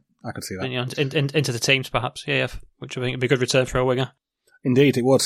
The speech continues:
Speaker 1: Indeed. Um, I think we're towards the end there, unless you've got anything that you want to talk about before we, we go.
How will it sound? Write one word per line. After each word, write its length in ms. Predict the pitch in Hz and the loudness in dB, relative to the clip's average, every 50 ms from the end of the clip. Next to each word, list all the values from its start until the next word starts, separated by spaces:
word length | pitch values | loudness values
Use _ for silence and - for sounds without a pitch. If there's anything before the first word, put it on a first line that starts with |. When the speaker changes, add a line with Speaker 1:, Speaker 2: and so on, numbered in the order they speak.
| - - | -2 -6
Speaker 1:
Indeed. 420 | 113 107 101 117 113 107 101 - - - - - - - - - - | -6 -4 -2 0 2 0 0 -2 -4 -10 -14 -16 -16 -16 -18 -14 -4
Um, 380 | - 123 117 104 113 120 117 117 | 0 0 0 2 2 2 2 2
I 100 | 113 135 | 2 0
think 280 | - - 214 226 147 120 | 2 2 2 2 2 2
we're 100 | 113 104 | 0 0
towards 360 | - - - 113 104 98 - | 0 -2 -2 0 0 0 0
the 60 | 104 | 0
end 140 | 117 160 160 | 0 0 0
there, 120 | 117 95 | 0 0
unless 220 | 92 95 101 - - | -2 -2 -4 -4 -4
you've 140 | 107 95 | -4 -2
got 160 | - - - 104 | -2 -2 -4 -4
anything 540 | 95 98 - - 101 95 92 92 87 82 - - _ _ - | -4 -6 -6 -6 -6 -6 -4 -6 -6 -8 -12 -20 _ _ -6
that 100 | 98 90 | -4 -4
you 120 | 95 95 | -2 -2
want 200 | 95 98 95 - | -4 -4 -4 -4
to 280 | - - 101 92 92 90 - - - - - _ _ - | -4 -4 -4 -4 -4 -4 -6 -6 -8 -8 -12 _ _ -8
talk 180 | - - - | -6 -4 -4
about 220 | - 101 107 131 143 - - - - - - | -2 -2 -4 -4 -4 -8 -16 -18 -18 -18 -14
before 200 | - - 110 101 | -10 -6 -6 -4
we, 200 | 98 98 98 - - | -4 -6 -6 -8 -8
we 80 | 113 | -4
go. 200 | 107 120 147 160 | -2 -2 -2 -4